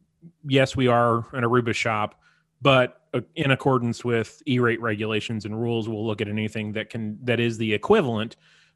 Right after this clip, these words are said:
um, in the same manner as that hardware." And I emailed the state E-rate coordinator and said, "Hey, I'm seeing this trend.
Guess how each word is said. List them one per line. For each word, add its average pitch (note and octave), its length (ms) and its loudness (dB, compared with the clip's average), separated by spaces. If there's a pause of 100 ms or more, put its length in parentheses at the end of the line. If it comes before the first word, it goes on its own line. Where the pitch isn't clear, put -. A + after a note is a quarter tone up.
um, A2 420 0 (140)
in C#3 100 0
the C3 100 2
same A#2+ 240 2
manner G#2+ 580 -2
as A#2 280 -4
that G2+ 180 -2
hardware." G2 520 -6 (680)
And C#3+ 120 2
I D#3+ 100 2
emailed C#3 460 2
the A2 100 0
state C#3 360 0 (180)
E-rate C#3 320 4
coordinator A2+ 420 0
and G#2+ 100 -2
said, A#2 140 -4
"Hey, D3+ 120 0
I'm C#3 120 -2
seeing D#3+ 300 -2
this F#2+ 160 -4
trend. C3 380 -2